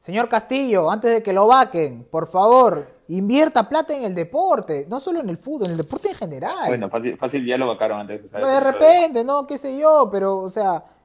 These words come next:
Speaker 1: quien carajo asuma o quien quiera ser presidente, congresista, inviertan plata en el país, en el deporte del país.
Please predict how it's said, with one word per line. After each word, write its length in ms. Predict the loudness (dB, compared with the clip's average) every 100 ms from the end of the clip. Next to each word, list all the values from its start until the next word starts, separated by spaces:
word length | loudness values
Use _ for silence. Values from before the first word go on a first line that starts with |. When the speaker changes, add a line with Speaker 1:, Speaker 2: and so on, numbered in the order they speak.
| _ -8
Speaker 1:
quien 240 | -6 -2
carajo 360 | 0 2 2 2
asuma 600 | 4 2 2 0 0 0
o 120 | -2
quien 200 | -6 -6
quiera 240 | -4 -2
ser 140 | -2 -4
presidente, 640 | -6 -6 -4 -4 -2 -2
congresista, 640 | -2 -2 -4 -4 -6 -6 -10
inviertan 460 | -8 -8 -8 -14 -10
plata 260 | -12 -12
en 80 | -14
el 120 | -16
país, 360 | -14 -12 -12 -10 -12
en 120 | -10 -8
el 160 | -6
deporte 480 | -6 -2 -2 -2 -4
del 180 | -4 -4
país. 540 | -10 -6 -6 -8 -14